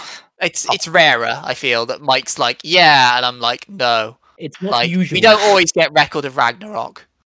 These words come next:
Speaker 3: <laughs>
Speaker 2: Solo Leveling, I think, was the other one. I
Speaker 3: So,
Speaker 2: think you were a bit
Speaker 3: good
Speaker 2: more on the
Speaker 3: stuff
Speaker 2: fence
Speaker 3: then,
Speaker 2: with
Speaker 3: yes.
Speaker 2: it.
Speaker 1: I don't think Solo Leveling I was as harsh in no on that.
Speaker 2: No,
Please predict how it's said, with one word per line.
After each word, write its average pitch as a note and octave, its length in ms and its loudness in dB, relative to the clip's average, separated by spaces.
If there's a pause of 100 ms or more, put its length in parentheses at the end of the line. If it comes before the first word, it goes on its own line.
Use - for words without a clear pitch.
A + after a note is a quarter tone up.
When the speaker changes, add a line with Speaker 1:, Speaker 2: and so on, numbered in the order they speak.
Speaker 3:
<laughs> - 120 -10 (1080)
Speaker 2:
Solo C#3+ 500 -2
Leveling, A#2 320 -2
I A2 60 -4
think, B2+ 260 -10
was - 120 -4
the B2 100 -6
other G#2+ 140 -8
one. A2+ 160 -10 (640)
I A2+ 100 -8
Speaker 3:
So, C#3+ 160 -2
Speaker 2:
think B2 140 -6
you A#2 80 -4
were A2+ 100 2
a A2 80 -2
bit - 80 -2
Speaker 3:
good G3+ 80 -2
Speaker 2:
more A2 220 2
on A2 60 2
the A#2 100 -2
Speaker 3:
stuff A#2+ 180 -4
Speaker 2:
fence G#2+ 160 -4
Speaker 3:
then, A2 80 -6
Speaker 2:
with A#2+ 100 -8
Speaker 3:
yes. - 220 -14
Speaker 2:
it. - 180 -18 (160)
Speaker 1:
I E3+ 100 2
don't G#3+ 160 4
think A3+ 200 -2
Solo G#3 200 4
Leveling F3+ 220 0
I D#3 60 2
was D3 160 -2
as C3+ 100 -4
harsh C3+ 420 0
in A#2+ 140 -8
no A2 460 -6
on A2+ 280 -14
that. A2+ 240 -8
Speaker 2:
No, A#2 260 -4